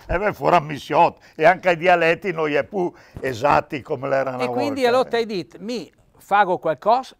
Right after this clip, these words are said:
Speaker 2: per il dialetto,
Speaker 1: Eh, la
Speaker 2: per
Speaker 1: dialetto.
Speaker 2: far sì che sto
Speaker 1: Oddio,
Speaker 2: dialetto venga,
Speaker 1: anche,
Speaker 2: quel
Speaker 1: anche
Speaker 2: che si può fare, no?
Speaker 1: sì, anche al dialetto, eh, eh, scrivo, eh, eh, eh, scrivo come che, che sento me, come l'ho sentito da mio papà, da mia mamma,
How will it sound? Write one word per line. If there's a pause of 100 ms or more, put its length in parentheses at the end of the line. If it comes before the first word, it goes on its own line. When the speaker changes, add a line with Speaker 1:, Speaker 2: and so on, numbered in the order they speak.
(120)
Speaker 2:
per
il
dialetto,
Speaker 1:
Eh,
la
Speaker 2:
per
Speaker 1:
dialetto.
Speaker 2:
far
sì
che
sto
Speaker 1:
Oddio,
Speaker 2:
dialetto
venga,
Speaker 1:
anche, (460)
Speaker 2:
quel
Speaker 1:
anche
Speaker 2:
che
si
può
fare,
no?
Speaker 1:
sì,
anche
al
dialetto,
eh,
eh,
scrivo, (120)
eh,
eh,
eh,
scrivo
come
che, (260)
che
sento
me,
come
l'ho
sentito
da
mio
papà,
da
mia
mamma,